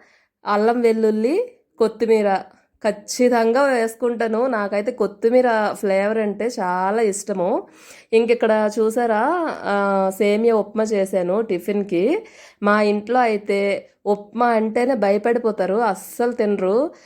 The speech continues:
నాకైతే చాలా ఇష్టము, నేను తింటాను. అయితే సేమియా ఉప్మా అయితే కొంచెం బెటర్గా తింటారనమాట,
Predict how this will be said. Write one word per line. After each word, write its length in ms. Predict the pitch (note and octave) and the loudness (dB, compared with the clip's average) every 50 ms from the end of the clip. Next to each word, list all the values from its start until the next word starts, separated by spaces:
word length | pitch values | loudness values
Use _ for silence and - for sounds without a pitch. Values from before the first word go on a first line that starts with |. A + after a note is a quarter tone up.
| _ _ - | _ _ -4
నాకైతే 420 | G#3 G#3+ A3 G#3+ A3 G#3+ G#3+ B3 | -2 0 0 0 0 0 0 0
చాలా 360 | C4 B3+ A3+ G#3 G3+ G3+ G#3 G#3+ | -2 -2 -2 0 0 0 0 0
ఇష్టము, 460 | G#3 G3+ G#3 - A3 G3+ G3+ G#3 B3+ | -2 -4 -4 -6 -4 -4 -2 -2 -2
నేను 200 | C#4+ C4 A3+ A3 | -2 -2 -2 -2
తింటాను. 720 | G3 G#3 F#3+ F#3 G3 G3+ A3 G#3+ G3+ F3+ G3+ B3+ D#4+ D#4+ D#4+ - | -2 -2 -4 -2 -2 -2 -2 0 0 0 0 0 -2 -4 -4 -2
అయితే 260 | F#3+ G3 G3+ G3+ D4+ | -2 -2 0 -2 -2
సేమియా 440 | D#4 - A3+ G#3 G#3 A3 A#3 A#3 A#3 | -2 0 0 0 2 2 2 2 2
ఉప్మా 280 | A3+ A3 A3 - A3 | 0 -2 -2 -2 0
అయితే 220 | G#3+ G3+ G3+ D#4 F4 | 0 0 0 -2 -2
కొంచెం 440 | E4 D4+ C4 B3+ B3+ B3 D4 C#4+ B3+ | 0 0 0 0 2 0 0 0 2
బెటర్గా 380 | A#3+ A3+ A3 A3+ A3+ A#3 C4 | 0 0 0 0 -2 -2 -2
తింటారనమాట, 800 | C4 C4 A#3+ A3 G#3+ G#3 A3+ A3 G#3+ G3+ F#3 F#3 F#3 F3 F3+ | -2 -2 -2 -2 -2 -2 -2 0 0 -2 -2 -2 -4 -4 -4